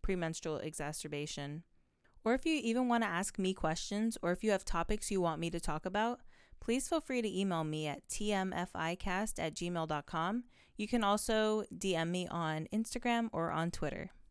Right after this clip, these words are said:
If you or someone you know struggles with P M D D, follow the podcast social media accounts at T M F I cast on Instagram and Twitter. There, I post memes and resources relating to P M D D. Feel free to interact and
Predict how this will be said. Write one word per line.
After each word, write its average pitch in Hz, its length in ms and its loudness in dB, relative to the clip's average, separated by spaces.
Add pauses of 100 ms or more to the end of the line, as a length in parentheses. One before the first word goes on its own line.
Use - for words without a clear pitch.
(220)
If 226 240 -4
you 226 340 -4
or 196 160 -2
someone 190 360 -4
you 180 100 -2
know 170 180 -4
struggles 170 460 -4
with 156 200 -8
P 170 180 -2
M 160 160 -2
D 156 180 -4
D, 160 360 -6
follow 226 300 2
the 240 80 -2
podcast 185 540 -4
social 175 300 -6
media 165 380 -6
accounts 147 520 -10
at 143 200 -6 (180)
T 208 240 -4
M 190 180 -2
F 165 200 -6
I 151 160 -2
cast 147 600 -10 (120)
on 156 120 -2
Instagram 175 480 -4
and 156 100 -6
Twitter. - 380 -10 (180)
There, 233 300 2
I 214 120 -2
post 190 360 -4
memes 190 460 -4
and 160 200 -6
resources 160 760 -8
relating 147 460 -4
to 143 60 -8
P 147 280 -6
M 143 140 -6
D 143 200 -10
D. - 300 -16 (240)
Feel 214 160 2
free 226 220 -2
to 220 140 -2
interact 196 560 -4
and 180 240 -2